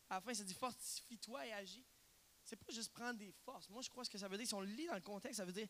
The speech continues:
Ressaisis-toi, là, et agis, là. » OK, t'es, t'es peut-être ébranlé parce que tu viens de l'entendre. C'est peut-être un gros,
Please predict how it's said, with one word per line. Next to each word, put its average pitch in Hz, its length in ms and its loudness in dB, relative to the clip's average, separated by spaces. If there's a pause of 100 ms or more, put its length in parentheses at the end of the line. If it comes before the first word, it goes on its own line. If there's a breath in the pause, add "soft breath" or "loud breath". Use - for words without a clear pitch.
(280 loud breath)
Ressaisis-toi, 233 1120 6
là, 359 160 -2 (640)
et 220 220 -2
agis, 196 560 2
là. » 139 80 -4 (1080 loud breath)
OK, 247 140 4
t'es, 285 340 -2
t'es 233 120 -6
peut-être 359 260 2
ébranlé 240 500 4 (140)
parce 277 120 2
que 240 100 -2
tu - 80 0
viens 254 120 4
de 247 60 0
l'entendre. 294 480 4
C'est 254 100 -2
peut-être 320 220 2
un 254 100 4
gros, 233 340 2